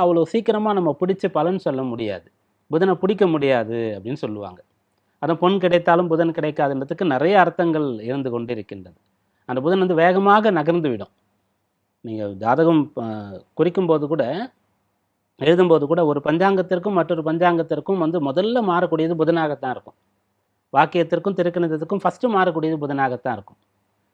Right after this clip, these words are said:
அப்படி அந்த புதனை பிடிக்கவே முடியாது. ஆனா அந்த புதன் வந்து நிறைய இடங்கள்ல இருக்கும்போது நல்ல பலன் தருவார். அவர் நல்ல ஸ்தானங்கள்ல இருந்தாலும் நல்ல பலன் தருவார், மறைந்தாலும் கூட மறைந்த புதன் நிறைந்த தனம், மறைந்த புதன் நிறைந்த பலன் அப்படின்னு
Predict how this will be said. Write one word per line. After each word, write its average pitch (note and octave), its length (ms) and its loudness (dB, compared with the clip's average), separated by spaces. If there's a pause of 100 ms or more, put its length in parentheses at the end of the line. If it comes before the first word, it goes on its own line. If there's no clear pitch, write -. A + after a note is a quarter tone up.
(260)
அப்படி F#3+ 260 -2
அந்த D3+ 100 2
புதனை F3+ 280 2
பிடிக்கவே F3+ 440 0
முடியாது. G2+ 380 -6 (500)
ஆனா F3 220 2
அந்த F#3+ 180 0
புதன் G3 300 0
வந்து G#3+ 120 -2
நிறைய A3 460 2
இடங்கள்ல G3 340 0
இருக்கும்போது E3+ 380 -4
நல்ல D#3+ 220 2
பலன் C3+ 300 -2
தருவார். F#2+ 300 -10 (880)
அவர் G#2+ 200 -6
நல்ல D3 200 4
ஸ்தானங்கள்ல E3+ 580 2
இருந்தாலும் E3+ 460 -2
நல்ல G3+ 140 -2
பலன் F#3+ 320 -4
தருவார், F3 440 0 (200)
மறைந்தாலும் F#3 560 4
கூட G3+ 100 0
மறைந்த F#3+ 460 2
புதன் E3+ 340 0
நிறைந்த D#3+ 440 0
தனம், A#2+ 320 -12
மறைந்த D#3+ 380 -4
புதன் D3 320 -4
நிறைந்த D3+ 320 -4
பலன் B2 380 -4
அப்படின்னு B2 320 -4